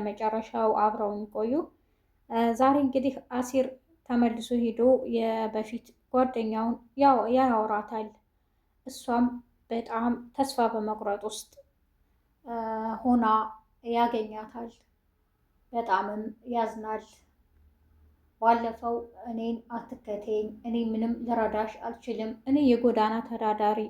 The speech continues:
ምንድን ነው ህይወታችን?» በማለት አመናጭቋት ነበር የሄደው። ከሄደ በኋላ ጥሩ ነገር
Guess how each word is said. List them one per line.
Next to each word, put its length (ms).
ምንድን 360
ነው 200
ህይወታችን?» 720
በማለት 480
አመናጭቋት 760
ነበር 380
የሄደው። 400
ከሄደ 300
በኋላ 360
ጥሩ 220
ነገር 320